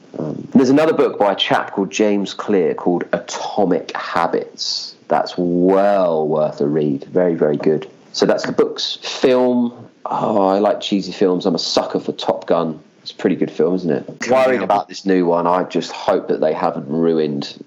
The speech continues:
Speaker 1: something amazing, 'cause quite often or not, when there's something amazing and you try and,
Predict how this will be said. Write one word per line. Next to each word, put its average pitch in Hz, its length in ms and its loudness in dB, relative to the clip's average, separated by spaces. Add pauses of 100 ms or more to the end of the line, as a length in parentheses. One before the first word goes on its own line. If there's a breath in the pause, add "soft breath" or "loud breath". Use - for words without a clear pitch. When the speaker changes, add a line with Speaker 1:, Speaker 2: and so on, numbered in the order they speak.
(180)
Speaker 1:
something - 480 -2
amazing, 78 500 0
'cause 76 300 -4 (380 loud breath)
quite 113 200 2
often 90 280 0
or 85 40 2
not, 85 260 2
when 85 180 2
there's 87 120 0
something - 480 -2
amazing 85 600 0
and 80 100 -2
you 78 80 -2
try 82 360 0
and, 76 280 -2